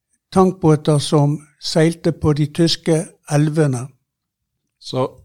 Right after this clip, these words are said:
Speaker 2: den tyske tankflåten var, var den knyttet veldig sterkt opp mot å forsyne Tyskland med olje da?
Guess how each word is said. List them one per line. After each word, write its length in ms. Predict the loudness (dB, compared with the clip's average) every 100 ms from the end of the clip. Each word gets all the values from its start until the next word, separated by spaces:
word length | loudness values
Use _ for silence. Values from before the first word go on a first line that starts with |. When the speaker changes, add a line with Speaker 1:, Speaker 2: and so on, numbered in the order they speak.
| -10
Speaker 2:
den 120 | -6
tyske 320 | -2 0 -2 -4
tankflåten 680 | -2 -2 -4 -8 -8 -10
var, 320 | -6 -6 -6 -10 -14 -20 -12
var 80 | -4
den 180 | -2 -2
knyttet 480 | 0 -2 -2 -4
veldig 260 | -4 -2 -2
sterkt 420 | 0 -2 -4 -10 -10
opp 240 | -10 -10
mot 380 | -12 -12 -12 -12
å 160 | -10
forsyne 540 | -6 -4 -2 0 0 0
Tyskland 520 | -2 -4 -4 -4 -4
med 120 | -4
olje 320 | -4 -4 -4
da? 100 | -6